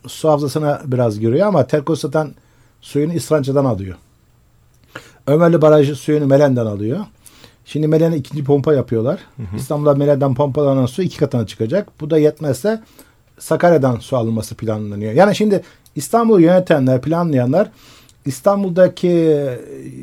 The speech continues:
Speaker 1: su havzalarının topladığı suya güvenmiyorlar. Yani o suyla İstanbul'u çevirmiyorlar. Taşıma suyla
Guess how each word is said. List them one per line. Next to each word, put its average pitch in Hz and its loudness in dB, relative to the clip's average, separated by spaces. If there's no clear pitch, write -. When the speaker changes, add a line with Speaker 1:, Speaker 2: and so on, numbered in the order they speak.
Speaker 1:
su - -2
havzalarının 156 4
topladığı 170 -2
suya 180 2
güvenmiyorlar. 127 0
Yani 107 -6
o 143 -2
suyla 175 2
İstanbul'u 170 -6
çevirmiyorlar. 151 -2
Taşıma 156 -4
suyla 143 0